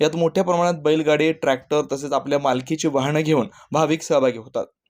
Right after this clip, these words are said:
या वाहनात भंडाऱ्यासाठी लागणारी सामुग्री जसे ज्वारीचे पीठ, डाळ, मीठ, मिरच्या, केळीची पानं, भांडीकुंडी घेऊन मिरवणूक मंदिरात आल्यावर साधारण अकरा वाजतापासून स्वयंपाकासाठी सुरुवात होते. दिवसभर महाराजांच्या दर्शनासाठी भाविकांची रेघ लागलेली असते.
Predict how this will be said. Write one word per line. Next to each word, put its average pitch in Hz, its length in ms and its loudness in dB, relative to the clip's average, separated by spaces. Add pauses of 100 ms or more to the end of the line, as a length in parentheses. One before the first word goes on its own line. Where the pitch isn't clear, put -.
(200)
या 139 100 2
वाहनात 156 460 0
भंडाऱ्यासाठी 160 600 -2
लागणारी 143 380 -2
सामुग्री 143 500 -2 (360)
जसे 160 220 0
ज्वारीचे 147 440 0
पीठ, 143 320 -4 (120)
डाळ, 139 280 2 (140)
मीठ, 139 360 -10
मिरच्या, 131 360 -2 (380)
केळीची 165 320 2
पानं, 147 400 -2
भांडीकुंडी 127 560 -4
घेऊन 127 340 -2
मिरवणूक 156 440 0
मंदिरात 139 400 0
आल्यावर 135 280 2 (360)
साधारण 165 300 0
अकरा 180 260 -2
वाजतापासून 170 560 -2
स्वयंपाकासाठी 143 580 -4
सुरुवात 131 320 -4
होते. - 160 -14 (680)
दिवसभर 175 360 4
महाराजांच्या 175 520 0
दर्शनासाठी 165 540 -2
भाविकांची 151 500 -4
रेघ 143 160 -6
लागलेली 143 300 0
असते. 160 340 -4